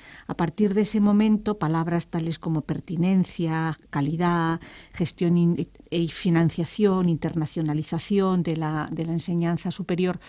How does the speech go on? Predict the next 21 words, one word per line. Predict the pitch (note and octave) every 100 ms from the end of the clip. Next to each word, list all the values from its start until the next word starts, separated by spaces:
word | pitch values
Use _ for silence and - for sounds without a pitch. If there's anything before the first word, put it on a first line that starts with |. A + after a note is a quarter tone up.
| - - -
se | -
van | G3 G#3+
haciendo, | G#3+ - G3+ G3 F#3+ G3+ G#3 - - -
eh, | F3 E3 E3 E3
lugares | E3 D#3+ - F3+ G#3 G#3 F#3
comunes | - F#3+ G#3 F#3+ C#3+ D#3 - - - -
en | E3
la | D#3
mente | D#3+ F3+ F3 E3+ E3+ F3
y, | E3+ E3 C#3 C3+ -
y | D3+
también | C#3 D3+ D3 D#3 D3+
en, | D3 C#3
en | D#3+ D#3
las | C#3 C#3 -
políticas | E3+ F#3+ G3 F3 -
universitarias | E3+ D3+ C#3+ E3 - D#3 D3 C#3
de | - C#3+
muchos | D3 - C3+
países, | - C3 B2 D3 - D3+ F3+
¿no? | A3+